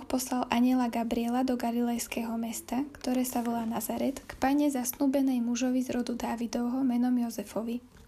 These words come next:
A meno panny bolo Mária. Anjel prišiel k nej a povedal: „Zdravás, milosti plná, Pán s tebou.“ Ona sa nad jeho slovami zarazila a rozmýšľala, čo znamená takýto pozdrav.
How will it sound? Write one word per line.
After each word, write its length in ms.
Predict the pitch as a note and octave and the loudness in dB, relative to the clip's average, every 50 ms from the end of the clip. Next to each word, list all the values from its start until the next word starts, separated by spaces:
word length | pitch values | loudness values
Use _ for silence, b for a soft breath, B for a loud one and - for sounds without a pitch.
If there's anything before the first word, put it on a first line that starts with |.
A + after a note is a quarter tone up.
| B B B B B B B B B B B - | B B B B B B B B B B B -2
A 80 | A3+ A#3 | 2 4
meno 240 | A#3+ B3 B3 C4+ C4 | 4 6 6 4 4
panny 480 | C4 - A#3+ B3 A#3+ B3 B3+ D4 D#4 | 2 0 0 2 4 4 4 4 2
bolo 240 | D4 C4+ A#3+ A#3+ A#3+ B3 A#3+ | 0 0 0 2 4 4 2
Mária. 480 | A#3+ A#3 A#3 A#3 A#3 A#3+ A#3+ A#3+ A#3+ C#4 - - - - B B B B B B B B B B B B B B B B B - - | 2 2 0 -2 -2 -4 -4 -4 -6 -8 -12 -18 -20 -20 B B B B B B B B B B B B B B B B B -2 2
Anjel 320 | C4 C4 C#4 C#4+ C#4 C#4 C#4 | 4 4 6 4 4 2 2
prišiel 400 | C#4 C4+ C4 - - A#3+ A#3 A#3+ | 2 2 2 2 0 0 -2 -2
k 80 | - - B3 | -4 0 0
nej 120 | B3 C4+ C#4 | 2 2 0
a 80 | C#4 C4 | -2 -4
povedal: 640 | C4 - A#3 A#3 A#3+ A#3 A3 A#3+ A3+ A3+ A#3+ B3+ B3+ - B B B B B B B B | -4 -4 -4 -2 -2 -2 -2 -2 -2 -2 -4 -6 -8 -10 B B B B B B B B
„Zdravás, 640 | B B3 - - C#4+ C#4+ C4+ A#3+ G#3 - - - B3+ | B -4 0 4 4 4 4 2 0 -2 -4 -2 0
milosti 480 | A#3+ B3 A#3+ A#3+ A#3 - - - B3 | 2 2 2 0 -2 -4 -6 -8 -8
plná, 480 | - - A#3 A#3 A3+ A3+ A3+ A#3+ A#3 - - - | -6 -4 -4 -4 -4 -4 -4 -6 -8 -8 -6 -2
Pán 240 | - B3+ C4 C#4 | 2 2 2 2
s 80 | C#4 C#4 | 0 -2
tebou.“ 480 | - - C4 A#3 A#3 A#3+ A#3 A#3 B3 - - - - - b b b b b b b b b _ - - - - - - | -4 -2 -2 -2 0 0 -2 -2 -4 -6 -8 -18 -20 -20 b b b b b b b b b _ -20 -20 -20 -10 -2 2
Ona 160 | B3 B3+ C4 C#4 | 4 4 4 2
sa 160 | C#4 - D4+ | 2 2 2
nad 240 | D4+ D4 C4+ B3+ C4 | 2 2 2 2 2
jeho 240 | B3+ B3+ B3+ B3 | 2 2 2 0
slovami 480 | A#3+ - - B3 A#3+ B3 B3+ B3+ A#3+ A#3 | -2 -4 -4 -2 0 2 2 2 2 2
zarazila 640 | A3+ A#3+ A#3 A#3 A#3 A#3+ A#3 B3+ B3 B3+ C4 C4 - | 0 -2 -2 -2 -2 -2 0 0 0 0 0 -2 -2
a 80 | A#3 | -4
rozmýšľala, 880 | A#3 A#3 A3+ A3+ - B3 A#3+ B3 - - C4 B3+ B3+ C4 C#4 C#4+ - - | -4 -4 -4 -2 0 0 0 0 0 -2 0 0 2 0 0 -2 -4 -2
čo 80 | - C#4+ | -2 -2
znamená 480 | C#4 - C4+ C4 C4 C4 B3+ B3+ B3+ | 0 2 2 2 2 2 2 2 0
takýto 400 | B3 B3 B3 A#3+ - A#3+ A#3 - | 0 -2 -4 -4 -4 -6 -4 -4
pozdrav. 640 | A#3 - - A#3+ A#3+ - - - G#3 G#3+ G#3+ C4 C4+ | -6 -4 -4 -4 -4 -4 -4 -4 -4 -4 -4 -6 -8